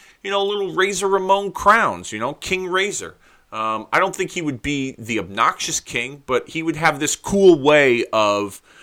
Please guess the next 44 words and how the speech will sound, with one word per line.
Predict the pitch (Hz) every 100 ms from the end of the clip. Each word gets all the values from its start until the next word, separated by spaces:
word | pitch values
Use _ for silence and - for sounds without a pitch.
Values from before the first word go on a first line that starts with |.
| - _
kind | - 135 135 123
of, | 117 104 98 - _ _ _ _ _ _ -
you | 131
know, | 104 95 92 _ _ _ _ -
embellishing | 139 123 117 131 143 - - 101 85 76 _ -
the | 120
fact | - 127 -
that | 107
he | 123
won | 107 107 110
the | 98
King | - 101
of | 98
the | 95
Ring. | 95 90
Tur-, | -
I | 160
shouldn't | 165 190
say | 143
embellishing, | 107 95 101 104 - 98
but, | 101 98 -
you | 135
know, | 104 95 - - - -
bragging | 131 151 156 117 85 82 _ _ _
that | 117 113
he | 120
won | 117
the | 107
King | - 107
of | 101
the | 98
Ring | 95
tournament | - 101 95 87 -
to | 120
the | 107 110 117
other | 107 101
heels | - 117 107 101 95
and |
the | 98
other | 95
bad | 90 95 95 90
guys, | 92 85 85 -
you | 98
know, | 90 87